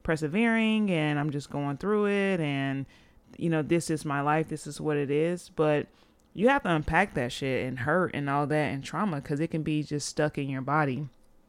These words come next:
And so that's why I think that therapy is important. Your, your mental health is so important. It's just important as, you know, your physical health and your, you know, emotional health.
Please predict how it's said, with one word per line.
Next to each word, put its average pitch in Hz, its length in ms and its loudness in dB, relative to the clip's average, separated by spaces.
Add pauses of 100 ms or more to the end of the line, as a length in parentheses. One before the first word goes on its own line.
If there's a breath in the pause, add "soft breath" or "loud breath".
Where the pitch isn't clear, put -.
(420)
And 175 120 -2
so 175 200 2
that's 190 240 4
why 165 140 4
I 160 40 0
think 160 320 -4
that 151 340 0 (420 loud breath)
therapy 233 340 4
is 214 100 0
important. 202 540 -2
Your, 165 320 -2
your 170 140 -2
mental 185 200 0
health 175 300 0
is 156 80 -6
so 165 220 -2
important. 160 500 -4
It's 156 140 -4
just 160 220 -4
important 151 680 -2 (420 soft breath)
as, 151 520 0
you 156 80 -2
know, 151 100 -2
your 147 180 -2
physical 160 440 -2
health 151 280 -2
and 151 140 -6
your, 139 420 -4
you 147 220 -6
know, 139 120 -6
emotional 156 520 -4
health. 151 460 -4